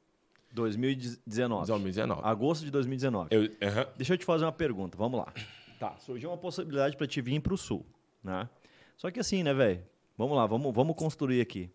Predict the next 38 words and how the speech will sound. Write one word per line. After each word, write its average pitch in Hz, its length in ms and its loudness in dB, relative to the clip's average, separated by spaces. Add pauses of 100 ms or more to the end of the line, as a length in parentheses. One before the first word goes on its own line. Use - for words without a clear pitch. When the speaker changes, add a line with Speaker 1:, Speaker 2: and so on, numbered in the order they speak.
(140)
Speaker 1:
Tu 123 80 -10
tinha - 140 -6
quebrado 147 580 0
cinco - 440 -10
vezes, 90 420 -8
quatro 135 320 -4
vezes. 82 380 -6
Speaker 2:
Aham. 98 260 -6 (320)
Speaker 1:
Tu - 100 -10
tinha 139 160 0
dado 139 240 4
aula 131 220 4
na 127 120 0
praia 107 460 0 (100)
e 120 100 0
não 117 180 0
vingou. 117 460 0
Speaker 2:
Sim. 117 260 6 (280)
Speaker 1:
O - 80 -12
que - 140 -10
que - 140 -12
passa 147 360 0
na 135 120 -2
cabeça 117 400 -2
de 107 120 -8
um 127 60 -6
cara, 104 440 -4 (580)
nesse 107 300 -2
momento, 123 520 -4 (580)
nessa 101 380 -6
fase 107 380 -4
da 123 140 0
vida, 101 360 -6 (840)
onde 107 640 0 (220)
deu 113 260 0
várias 151 420 2
coisas 127 460 0
erradas, 101 640 -4